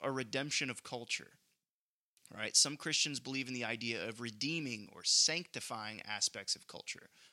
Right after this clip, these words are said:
by infusing Christian meaning into existing traditions that aim to redirect the focus towards spiritual and religious significance.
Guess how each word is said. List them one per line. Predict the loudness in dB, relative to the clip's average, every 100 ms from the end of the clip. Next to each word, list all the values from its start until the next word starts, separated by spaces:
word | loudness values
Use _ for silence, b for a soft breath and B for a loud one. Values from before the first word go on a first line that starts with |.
| b b _ _
by | 0 2
infusing | 2 0 2 2 2
Christian | 2 4 4 2 0
meaning | 2 2 0
into | -2 -2
existing | -2 -2 2 0 0
traditions | -8 -4 2 2 2 -2 -6 -6 B B B
that | 2 2
aim | 2 0
to | -4
redirect | -2 -2 0 0 0 -2
the | -8
focus | -4 -4 -4 2 2
towards | 2 2 8
spiritual | 8 8 4 2 2 0 0 -4 B B
and | -4 -2
religious | 0 0 2 6
significance. | 8 6 0 -4 -6 -2 2 2